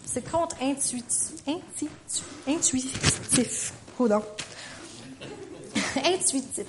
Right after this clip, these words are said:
C'est contre notre intuition. Parce que nous, ici, ce qui est véhiculé dans les médias, c'est « je me, moi ». Comment est-ce que je peux me faire plaisir ? Comment est-ce que mes besoins peuvent être assouvis ?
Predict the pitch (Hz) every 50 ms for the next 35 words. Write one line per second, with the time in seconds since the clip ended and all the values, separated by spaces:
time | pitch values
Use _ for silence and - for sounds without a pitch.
0 | - - 269 269 320 - - 277 277 269 269 247 226 226 233 - 214 - - -
1 | - - - - - - - - - - - - - - - - - - - -
2 | 240 226 - 269 269 262 311 381 359 - - - 302 311 339 349 349 349 349 -
3 | - - - - - - - 294 247 247 247 226 208 - 233 214 233 240 233 214
4 | 208 226 240 240 240 233 214 190 214 233 233 226 - 214 202 190 202 262 269 262
5 | 254 233 226 220 214 196 180 - - - - - - - 277 269 294 311 302 302
6 | - 254 233 214 240 262 262 262 262 262 254 240 226 220 - 214 208 208 208 202
7 | 196 196 196 208 - 254 269 294 302 285 - 247 233 226 226 226 226 226 220 214
8 | 220 220 - - - - - - - - 220 220 214 220 226 240 262 277 277 277
9 | 226 254 247 240 240 247 254 254 247 233 220 214 220 220 220 214 214 - - -
10 | 220 202 214 220